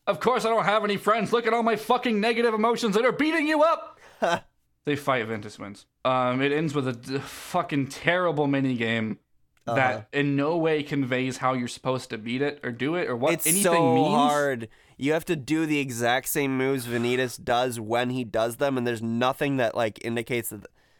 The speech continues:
Speaker 1: I replayed this game recently, and you can
Speaker 2: I
Speaker 1: cheese
Speaker 2: died
Speaker 1: it with a
Speaker 2: so
Speaker 1: shot
Speaker 2: many
Speaker 1: lock.
Speaker 2: times, even when I knew what I was supposed to do.
Speaker 1: Yeah, you can cheese it with the shot lock and get through without
Speaker 2: Oh.
Speaker 1: much effort.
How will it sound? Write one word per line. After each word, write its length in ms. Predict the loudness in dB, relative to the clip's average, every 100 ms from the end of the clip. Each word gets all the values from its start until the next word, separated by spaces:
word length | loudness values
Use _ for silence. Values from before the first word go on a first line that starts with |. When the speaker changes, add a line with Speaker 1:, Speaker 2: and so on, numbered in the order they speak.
| -10
Speaker 1:
I 80 | -6
replayed 480 | -4 -6 -4 -6 -8
this 120 | -8
game 220 | -6 -4
recently, 560 | -6 -8 -8 -8 -8 -8
and 320 | -8 -10 -8
you 80 | -6
can 160 | -2
Speaker 2:
I 100 | 0 2
Speaker 1:
cheese 100 | 2
Speaker 2:
died 180 | 2
Speaker 1:
it 100 | 2
with 140 | 0 0
a 60 |
Speaker 2:
so 100 | 0
Speaker 1:
shot 140 | 2 2
Speaker 2:
many 160 | 2
Speaker 1:
lock. 100 | 2 2
Speaker 2:
times, 320 | 0 -2 -4
even 200 | -4 -2
when 100 | 0
I 120 | 0
knew 260 | 0 0 0
what 120 | 0
I 100 | 0
was 100 | -4
supposed 280 | -8 -10 -10
to 60 |
do. 280 | -12 -10 -10
Speaker 1:
Yeah, 280 | -10 -8 -4
you 140 | -4 -4
can 160 | -4
cheese 360 | -4 -4 -6 -4
it 80 | -4
with 100 | -4
the 100 | -6
shot 380 | -2 0 0
lock 380 | 0 0 -2 -6 -20 _ -8
and 340 | -4 -4 -4
get 180 | -6 -6
through 200 | -6 -4
without 240 | -2 -4
Speaker 2:
Oh. 60 | -2
Speaker 1:
much 360 | -2 -2 -4
effort. 480 | -6 -8 -10 -12 -12